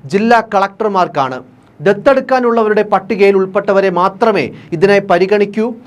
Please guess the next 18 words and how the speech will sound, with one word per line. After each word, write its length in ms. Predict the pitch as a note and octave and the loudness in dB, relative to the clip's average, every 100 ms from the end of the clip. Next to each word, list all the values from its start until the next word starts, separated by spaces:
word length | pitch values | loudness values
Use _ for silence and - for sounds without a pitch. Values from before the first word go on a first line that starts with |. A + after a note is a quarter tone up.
| - | -10
എന്നുള്ളത് 380 | F3+ F#3 F#3+ F#3 | -2 4 4 4
മനസ്സിലാക്കിയിരിക്കുക. 960 | F3+ E3 E3 F#3+ F3+ F3+ E3 E3+ F#3 G#3+ F#3+ | 0 -4 -2 -2 0 -2 -2 0 2 2 0
കളക്ടറുടെ 440 | G#3 G#3 A#3+ A#3 | 0 -2 -4 -2
തീരുമാനത്തിൽ 600 | A3 G3+ G#3 G3+ G3 A3 | -2 0 0 0 -2 -6
പരാതി 400 | G#3+ F3+ G3+ G3 | 0 2 2 0
ഉള്ളവർക്ക് 560 | G3 G#3 G3+ - D3 - - - F#3+ | -2 -2 -2 -2 -6 -8 -18 -6 0
ഹൈക്കോടതിയെ 680 | A3 A3+ C4 G#3+ F#3+ F#3 F3+ - | 0 2 0 0 0 -2 -4 -6
സമീപിക്കാനുമാകും. 1120 | D#3+ E3+ E3+ F3+ E3+ C#3+ B2+ B2+ A#2+ - - - - | -4 -4 -2 -2 -2 0 -2 -2 -12 -20 -20 -20 -8
ദത്തെടുക്കുന്നവരുടെയും 1080 | D3 G#3+ G#3+ D4+ B3+ B3+ A#3+ A3+ A3 G#3+ A3 | 0 0 2 0 0 -2 -4 -2 2 2 0
കുട്ടികളുടെയും 680 | G#3+ G3+ - A3+ G#3+ G3+ G3+ F#3 | -10 -10 -2 2 4 2 0 -2
പശ്ചാത്തലം, 680 | D#3 G#3+ F#3+ E3+ D3+ D#3 - | -2 0 0 0 -4 -4 -6
ആരോഗ്യം, 720 | D3+ F3+ F#3+ G3 D#3 F3+ F3+ F#3 | 0 2 4 2 0 -4 -4 0
പ്രായം 460 | E3+ F#3 F#3+ F#3+ | 2 2 0 -4
ഇവ 160 | D#3+ F#3+ | -4 -4
പരിശോധിച്ച് 640 | F3+ E3 E3+ F#3 F3+ F#3+ A3 A3+ - - | -2 -2 -2 -2 0 0 0 -2 -18 -2
സമർപ്പിക്കുന്ന 640 | F#3+ G3 G3+ G#3 G#3 G3+ G3+ | 0 0 -2 0 0 2 0
ഫാമിലി 400 | G#3 G3+ A#3+ B3+ | 0 0 -2 -6
സ്റ്റഡി 320 | B3+ B3 G3+ | -4 -2 0